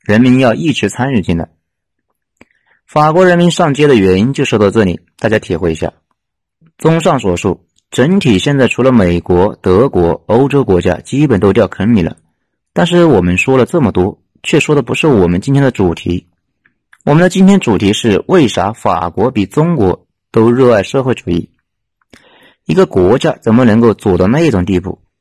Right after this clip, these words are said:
老百姓的参政议政激情为什么那么高？动不动就要跳出来闹腾，一言不合就上街。我们接下来说这个话题。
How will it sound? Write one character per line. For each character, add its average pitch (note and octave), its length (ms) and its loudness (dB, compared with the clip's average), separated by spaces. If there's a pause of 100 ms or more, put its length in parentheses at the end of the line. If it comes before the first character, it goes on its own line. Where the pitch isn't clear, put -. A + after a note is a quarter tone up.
(440)
老 A#2+ 280 0
百 - 120 2
姓 D3+ 120 -6
的 A#2 100 0
参 C#3+ 300 -2
政 D3+ 280 0
议 D#3 200 0
政 A#2+ 200 0
激 A2 160 0
情 F#2 360 -2
为 D3+ 140 2
什 G2+ 140 0
么 F2+ 60 0
那 G2+ 100 0
么 F2 100 -2
高？ F#2+ 340 -6 (640)
动 F#3 180 2
不 E3 80 -2
动 D3+ 180 2
就 C#3 80 -2
要 C3 100 4
跳 C3+ 200 -2
出 B2 100 -6
来 G#2 80 2
闹 C3 220 0
腾， F2+ 180 -10 (200)
一 F3+ 180 -2
言 A#2+ 180 2
不 C3 120 -2
合 F#2 220 0
就 G#2+ 120 -2
上 G2 200 -2
街。 G2 280 -4 (120)
我 F#2+ 80 -2
们 F#2+ 160 2
接 C3 140 2
下 D3 120 -2
来 F#2+ 140 0
说 G2+ 140 -2
这 A2 140 -2
个 F2+ 80 -2
话 E2+ 180 -4
题。 D#2 200 -10